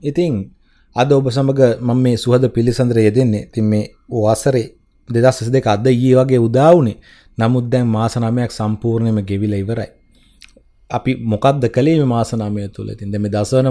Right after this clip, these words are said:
මාසයේ ආරම්භ වෙන, කියන්නේ වසරේ අවසාන කාර්තුව තමයි මේ ගෙවමින් තියෙන්නේ. අපි පොඩ්ඩක් ආපසුට හැරලා බලමු මේ අවුරුද්ද තුල මොකද්ද වුනේ කියලා. ඉතින් ඒත් එක්කම අද මම කතා කරන්නේ ඔබට මේ ඔක්තෝබර් මාසේ නැත්නම් මේ දස වන මාසය කොහොම වේවිද?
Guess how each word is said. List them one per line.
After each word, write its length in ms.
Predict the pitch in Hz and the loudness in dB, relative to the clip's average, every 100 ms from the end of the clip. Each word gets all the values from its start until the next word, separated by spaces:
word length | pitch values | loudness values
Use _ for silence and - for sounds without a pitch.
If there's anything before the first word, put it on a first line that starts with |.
| 131 | 0
මාසයේ 280 | 131 120 123 | 0 0 0
ආරම්භ 300 | 117 117 113 | 0 0 0
වෙන, 140 | 104 | -2
කියන්නේ 160 | 104 101 | -2 -2
වසරේ 320 | 101 101 123 120 | -4 -2 0 2
අවසාන 380 | 110 123 131 131 | 2 2 0 -2
කාර්තුව 500 | 117 117 123 - 139 | 0 0 -2 0 0
තමයි 180 | 131 143 143 | 2 2 2
මේ 100 | 139 | 0
ගෙවමින් 400 | 120 120 131 131 113 | 0 -2 -2 -4 -6
තියෙන්නේ. 260 | 101 104 - _ - _ _ - - | -12 -14 -20 _ -20 _ _ -20 -6
අපි 200 | 123 180 131 | 0 0 2
පොඩ්ඩක් 360 | 127 151 135 - | 2 2 0 0
ආපසුට 320 | 107 131 135 120 | 0 2 2 4
හැරලා 200 | 110 113 98 | 2 2 0
බලමු 180 | 110 127 | 0 2
මේ 120 | 117 104 | 2 2
අවුරුද්ද 340 | 101 110 120 110 | 0 0 -2 -2
තුල 140 | 117 | -2
මොකද්ද 340 | 110 101 113 101 | -2 0 -2 -2
වුනේ 220 | 101 120 120 | 0 0 -2
කියලා. 180 | - 92 | -6 -8
ඉතින් 120 | 98 147 | -4 -2
ඒත් 120 | 175 | 0
එක්කම 160 | 196 147 | 0 0
අද 120 | 113 147 | 0 2
මම 180 | 147 131 | 0 0
කතා 220 | 123 117 113 | 0 0 -2
කරන්නේ 360 | 107 98 95 - _ _ _ _ _ - | -4 -6 -8 -14 _ _ _ _ _ 0
ඔබට 240 | 127 139 113 | 2 2 2
මේ 100 | 117 104 | 2 0
ඔක්තෝබර් 400 | - 151 143 131 | -2 -2 2 2
මාසේ 300 | 120 120 120 | 0 -2 -2
නැත්නම් 220 | 110 113 | -4 -2
මේ 80 | 110 | -2
දස 180 | 107 107 | -2 0
වන 120 | 147 135 113 | -2 0 -2
මාසය 320 | 123 139 113 98 - _ _ _ _ - | -2 -4 -4 -6 -8 _ _ _ _ -8
කොහොම 340 | 117 139 131 | -4 0 0
වේවිද? 380 | 113 123 110 104 | 2 2 2 -4